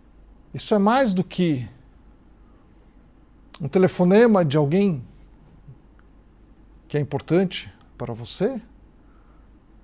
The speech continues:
a ordem de um chefe,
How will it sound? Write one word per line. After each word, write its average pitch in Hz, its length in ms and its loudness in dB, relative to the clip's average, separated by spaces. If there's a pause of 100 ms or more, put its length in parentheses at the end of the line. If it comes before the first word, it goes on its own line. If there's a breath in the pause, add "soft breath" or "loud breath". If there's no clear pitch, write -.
(640)
a 123 60 -2
ordem 147 600 4 (920)
de 120 120 -10
um 135 60 -8
chefe, 220 600 -6